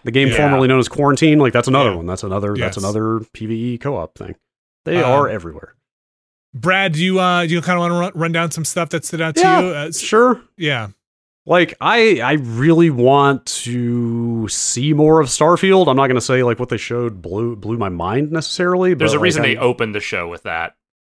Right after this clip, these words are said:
Speaker 1: So I, I really wonder, I mean, <laughs> we could have a whole conversation about the events of Sunday morning <laughs>
Speaker 2: Yeah.
Speaker 1: of when the Washington Post, they run their story, like, their write-up
Speaker 2: I think it
Speaker 1: interview
Speaker 2: was
Speaker 1: at the
Speaker 2: just
Speaker 1: same
Speaker 2: the
Speaker 1: time, or was
Speaker 2: trailer
Speaker 1: it
Speaker 2: and
Speaker 1: just
Speaker 2: the
Speaker 1: the trailer?
Speaker 2: assets.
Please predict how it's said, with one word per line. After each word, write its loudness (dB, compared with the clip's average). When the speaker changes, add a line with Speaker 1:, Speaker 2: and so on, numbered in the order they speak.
Speaker 1:
So 4
I, 2
I 2
really 4
wonder, 4
I 0
mean, 2
<laughs> -12
we -8
could -4
have 2
a 2
whole 2
conversation 2
about 2
the 0
events -2
of -6
Sunday 0
morning 0
<laughs> -6
Speaker 2:
Yeah. -4
Speaker 1:
of 0
when -4
the -2
Washington -4
Post, -2
they 2
run 4
their 2
story, 2
like, 0
their -2
write-up 0
Speaker 2:
I -18
think -2
it 0
Speaker 1:
interview 2
Speaker 2:
was 4
Speaker 1:
at 0
the -4
Speaker 2:
just 2
Speaker 1:
same 2
Speaker 2:
the 2
Speaker 1:
time, 4
or 2
was 2
Speaker 2:
trailer 0
Speaker 1:
it -2
Speaker 2:
and -4
Speaker 1:
just 0
Speaker 2:
the 0
Speaker 1:
the -2
trailer? -2
Speaker 2:
assets. -10